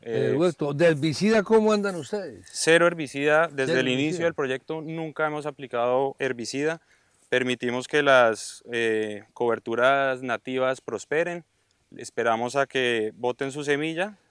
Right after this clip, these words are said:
Speaker 2: por ahí a esta altura para cosecharlas, aportarlas a, en manera de cojinete o dejarlas a libre descomposición para, para formación
Speaker 1: Es
Speaker 2: de
Speaker 1: nuestro
Speaker 2: agregados.
Speaker 1: cojinete, todo eso lo tiran acá.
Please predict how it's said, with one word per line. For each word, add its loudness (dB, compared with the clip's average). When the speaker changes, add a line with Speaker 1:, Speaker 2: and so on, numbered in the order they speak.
Speaker 2:
por -4
ahí -2
a 0
esta -6
altura -4
para 4
cosecharlas, 2
aportarlas -2
a, 0
en -8
manera -4
de -6
cojinete -12
o 6
dejarlas 4
a 0
libre -4
descomposición -4
para, 0
para 0
formación -4
Speaker 1:
Es 0
Speaker 2:
de 2
Speaker 1:
nuestro 4
Speaker 2:
agregados. 6
Speaker 1:
cojinete, -2
todo 2
eso -2
lo 0
tiran -2
acá. -6